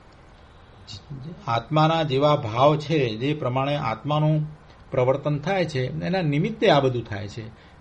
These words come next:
બાળકને કંઈ ખબર નથી, જ્યારે એ જન્મ લે છે ત્યારે એ બર્થ કેનાલમાં કઈ રીતે એ, કઈ રીતે એ, એના,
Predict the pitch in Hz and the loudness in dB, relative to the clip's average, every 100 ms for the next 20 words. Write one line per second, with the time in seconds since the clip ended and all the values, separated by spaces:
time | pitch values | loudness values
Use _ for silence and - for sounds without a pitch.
0 | - - - - - - 98 104 110 147 | -20 -20 -20 -20 -20 -20 -12 -4 0 0
1 | 156 175 180 180 - 139 165 190 196 151 | 0 -2 0 -2 0 2 4 2 0 4
2 | 135 143 151 131 123 139 143 170 185 139 | 4 4 2 0 0 0 2 0 2 -2
3 | 107 - - 131 147 151 160 156 143 131 | -2 -10 -4 0 2 2 2 2 2 2
4 | 147 - 135 139 147 156 151 139 139 156 | 2 0 -2 0 0 2 0 0 2 4
5 | 156 156 151 151 151 156 - - - - | 4 2 0 0 -4 -10 -18 -20 -20 -20
6 | - - - - - - 156 156 - - | -20 -20 -20 -20 -20 -4 -4 -4 -16 -20
7 | - - - - - - 156 156 151 160 | -20 -20 -20 -20 -18 2 6 8 6 2
8 | 160 160 160 151 120 117 123 - 151 151 | 2 4 4 2 -2 -8 -8 -12 -10 -8
9 | 135 143 143 151 147 147 | -4 -2 0 2 0 -2